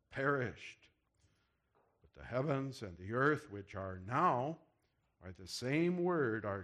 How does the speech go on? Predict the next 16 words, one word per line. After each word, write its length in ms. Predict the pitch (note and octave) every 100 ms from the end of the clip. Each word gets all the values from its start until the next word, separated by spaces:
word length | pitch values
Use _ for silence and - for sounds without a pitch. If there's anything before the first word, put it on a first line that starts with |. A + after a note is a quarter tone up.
| -
kept 340 | D3 F3 - E3
in 220 | D#3+ E3
store, 760 | - - D#3 C3+ A2 G#2 G#2 - _ _ _ -
reserved 760 | A2+ G#2 C3 C3+ D3 C#3 A#2+ - _ _ -
unto 360 | C3+ C#3 D3 C3+
fire, 720 | - D3+ F#3+ E3+ C3 D#2+ - _ _ _ _ _ - -
against 460 | A2 E3 E3 - -
the 100 | D#3+
day 420 | C#3 D#3 D#3 D#3
of 280 | D#3 C#3+ G#2
judgment 600 | B2+ C3+ B2+ C3+ C3 A#2+ - _ _ _ _
and 180 | F#2+ F2+
perdition 720 | - F#2 G2+ C3+ - C3 A#2+ A2+ _ _ _ _ -
of 280 | G2 G2+ F2+ E2 _ _ _ _ _ _ A2+
ungodly 760 | A2+ A2 A#2 B2 C3 C3 B2+
men." 380 | B2+ A#2+ A2+